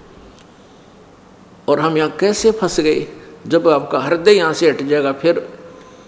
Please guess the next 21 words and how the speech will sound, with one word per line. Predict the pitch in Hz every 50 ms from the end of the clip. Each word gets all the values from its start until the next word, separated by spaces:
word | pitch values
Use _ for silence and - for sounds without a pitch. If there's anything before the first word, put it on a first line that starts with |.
| - - - - - - - - - - - - - - - - - - - -
ये | - 135 139
कथाएं | 139 - 151 139 - - 160 151 147 143 143 - - - -
आपको | - 131 123 127 - - - 147 147 143 - -
निष्कर्ष | 123 131 143 - - - - 185 208 190 -
देंगी। | - 165 151 139 143 - - - - - - - - - - - - - - - - - - - - - - - - - - - - - -
अब | 151 156 - -
तो | 156 143
केवल | - - 147 147 147 143
एक | 143 143 131 127 123
बैराग | 135 135 139 147 151 151 139 135 -
पैदा | 143 139 135 139 135 131
कर | 131 135 131
देते | 123 127 131 127 127 - 135 131
हैं, | 135 135
लेकिन | 127 127 127 123 - 127 120
रास्ता | 139 135 - - 139 127
ठीक | 120 - - 131 139 135 139
नहीं, | 135 117 127 123 120 139 156 160 - - - - - - - - - - - - - - - - - - - -
तो | 131 123
उस | 113 -
बैराग | 120 113 120 127 135 131 135 135 131 127 127